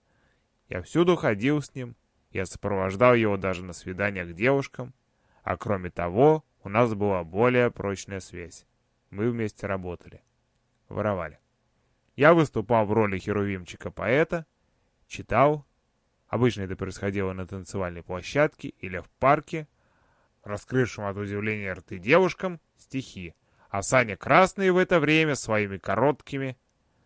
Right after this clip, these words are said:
казалось бы, неуклюжими пальцами легко и незаметно, он был в этом деле большой артист,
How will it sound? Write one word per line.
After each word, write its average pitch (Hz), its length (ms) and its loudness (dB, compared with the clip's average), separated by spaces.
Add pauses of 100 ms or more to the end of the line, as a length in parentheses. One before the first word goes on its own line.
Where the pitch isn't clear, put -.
(160)
казалось 92 440 -6
бы, 92 140 -8
неуклюжими 95 720 -2
пальцами 156 580 2
легко 107 680 2
и 190 140 6
незаметно, 147 960 2 (520)
он 101 180 -6
был 95 160 -2
в 95 40 -2
этом 90 420 -8
деле 87 280 -10
большой 85 460 -10
артист, 185 340 0